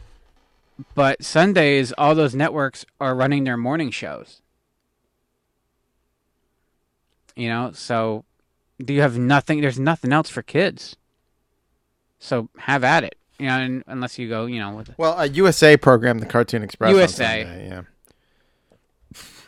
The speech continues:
Speaker 2: It's the Cartoon Express. Yeah.
Speaker 1: Yeah, Ish, I,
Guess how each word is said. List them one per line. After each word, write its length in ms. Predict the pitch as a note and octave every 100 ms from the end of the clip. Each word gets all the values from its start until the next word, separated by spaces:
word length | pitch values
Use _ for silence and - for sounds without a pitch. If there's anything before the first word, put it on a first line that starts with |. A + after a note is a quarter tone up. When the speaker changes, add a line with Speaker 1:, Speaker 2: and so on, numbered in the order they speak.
| - _
Speaker 2:
It's 260 | C3+ A#2 -
the 200 | C#3 C3
Cartoon 800 | - D3 D#3 - D3+ D#3+ E3+ E3
Express. 680 | C#3 - - A#2 B2+ - _ _ -
Yeah. 400 | C3 - - - - _
Speaker 1:
Yeah, 160 | G3 G3
Ish, 140 | F#3 -
I, 140 | G#3